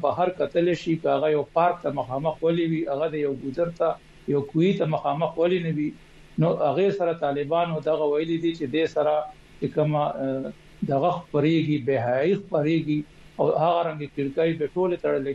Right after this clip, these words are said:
کېږي، په پردو باندې نه، بلکې دغه به لرې کولی شي او ورته مخې ته دیوالونه ویلی شي. نو دغه ټول هغه ګامونه دي د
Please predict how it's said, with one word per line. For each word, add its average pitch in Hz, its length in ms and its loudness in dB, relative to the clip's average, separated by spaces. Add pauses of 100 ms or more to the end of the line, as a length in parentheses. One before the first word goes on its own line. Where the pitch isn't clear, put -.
کېږي، 175 320 0
په 156 160 -2
پردو 143 320 0
باندې 139 320 -4
نه، 180 120 -2
بلکې 151 300 -2 (100)
دغه 151 200 0
به 151 120 -2
لرې 135 300 -4
کولی 160 340 0
شي 175 140 -4
او 143 80 2
ورته 135 200 -2
مخې 143 420 -2
ته 156 100 0
دیوالونه 139 540 0
ویلی 135 260 -2
شي. 117 200 -8 (340)
نو 170 80 0
دغه 190 320 4
ټول 202 220 2
هغه 175 260 0
ګامونه 156 360 -2
دي 170 140 0
د 147 100 -2